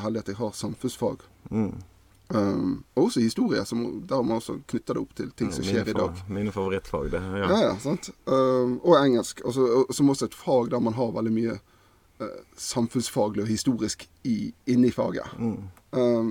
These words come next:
Speaker 1: så alle de fagene gir meg muligheter til å liksom bruke det som skjer i dag, sant? Så vi, i, i forfjor så snakket vi mye om pandemi.
Speaker 2: <laughs>
Speaker 1: Nå er vi
Speaker 2: Ja.
Speaker 1: litt lei det.
Speaker 2: Ja.
Speaker 1: Eh, i fjor så snakket vi,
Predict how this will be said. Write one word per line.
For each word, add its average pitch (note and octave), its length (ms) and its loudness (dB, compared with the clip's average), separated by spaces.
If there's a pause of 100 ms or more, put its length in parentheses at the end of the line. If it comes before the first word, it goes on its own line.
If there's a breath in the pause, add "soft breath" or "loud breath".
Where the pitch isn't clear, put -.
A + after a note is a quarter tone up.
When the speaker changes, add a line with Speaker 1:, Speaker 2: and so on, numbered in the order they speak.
Speaker 1:
så - 160 0
alle E3+ 160 4
de E3 80 0
fagene B2+ 320 2
gir D#3 160 6
meg B2 80 4
muligheter A2+ 320 0
til G#2+ 80 -6
å G#2 60 -8
liksom A2+ 180 -2
bruke A2 360 -6
det G#2 80 -8
som F#2+ 120 -10
skjer C3+ 240 -6
i - 60 -8
dag, C3 260 -6
sant? - 140 -12
Så B2+ 100 -4
vi, B2 60 -2 (800 soft breath)
i, C3 140 0 (520)
i C3+ 140 0
forfjor C3 320 2
så A#2+ 100 -8
snakket - 240 -2
vi A#2+ 140 4
mye C3 100 8
om - 80 -6
pandemi. F#2+ 380 -2 (160)
Speaker 2:
<laughs> D3 100 -10
Speaker 1:
Nå G#2+ 140 -4
er G2 180 -6 (140)
vi B2+ 80 4
Speaker 2:
Ja. A2 100 4
Speaker 1:
litt A2 160 -2
lei G2+ 160 0
det. - 80 -10 (140)
Speaker 2:
Ja. F#2 240 -2 (260)
Speaker 1:
Eh, A#2+ 540 4
i B2 100 -2
fjor C#3 240 4
så - 160 -10
snakket A#2 300 -2
vi, G#2 80 0